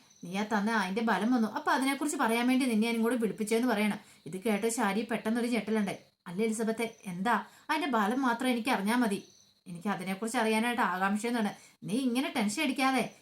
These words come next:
ഇതിപ്പോ ടെൻഷൻ അടിക്കുന്ന കണ്ടാ തോന്നും ഇപ്പം നിന്റെ മോളുടെ ബലം ഏതാണ്ട് വരാൻ പോകുന്നു പറഞ്ഞ പോലെയുള്ളൂ നിന്റെ ടെൻഷൻ അടിക്കുന്നത്. ഇതാ മറ്റേ സ്ത്രീയുടെ അല്ല, നിന്റെ കൂട്ടുകാരുടെ അല്ലേ, അതുകൊണ്ട് നീ ഇങ്ങനെ ടെൻഷൻ അടിക്കേണ്ട ആവശ്യമൊന്നുമില്ല,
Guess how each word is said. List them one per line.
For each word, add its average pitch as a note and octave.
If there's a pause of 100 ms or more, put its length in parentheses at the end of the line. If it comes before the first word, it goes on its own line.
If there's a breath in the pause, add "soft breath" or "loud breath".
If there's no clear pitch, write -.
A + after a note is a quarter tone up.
ഇതിപ്പോ D#3+
ടെൻഷൻ G3
അടിക്കുന്ന D4
കണ്ടാ C4+
തോന്നും C4
ഇപ്പം B3+ (180 loud breath)
നിന്റെ F#4
മോളുടെ A#3
ബലം A3+
ഏതാണ്ട് A3+
വരാൻ A3+
പോകുന്നു A3
പറഞ്ഞ G#3
പോലെയുള്ളൂ G#3
നിന്റെ F#3
ടെൻഷൻ G3+
അടിക്കുന്നത്. F#3+ (320 loud breath)
ഇതാ D#3+
മറ്റേ G3
സ്ത്രീയുടെ A3+
അല്ല, C#4
നിന്റെ C4+
കൂട്ടുകാരുടെ D#4
അല്ലേ, A#3 (240)
അതുകൊണ്ട് B3
നീ C4
ഇങ്ങനെ D4
ടെൻഷൻ C#4
അടിക്കേണ്ട B3+
ആവശ്യമൊന്നുമില്ല, A3